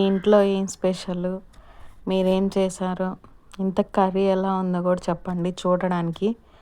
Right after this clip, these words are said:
ఇప్పుడు తినలేరు కాబట్టి చూడడానికి ఎలా ఉందో చెప్పండి. కొంచెం కొత్తిమీర వేసుకొని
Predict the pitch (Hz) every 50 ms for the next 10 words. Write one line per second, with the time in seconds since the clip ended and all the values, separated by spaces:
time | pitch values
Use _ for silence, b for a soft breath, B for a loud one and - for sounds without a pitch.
0 | b b b b b b b b b - - - 190 190 185 - 185 185 185 190
1 | 202 214 202 196 185 185 175 175 180 180 175 - 208 - - 202 190 185 196 196
2 | 196 185 185 180 175 180 170 170 175 175 175 175 170 175 180 - 175 160 - -
3 | 175 170 170 175 208 254 b b b b b b b b b b b - - 185
4 | 180 185 180 175 - 190 190 190 180 - 175 170 - - 185 185 190 190 185 185
5 | 180 175 175 175 - - - 180 180 180 202 247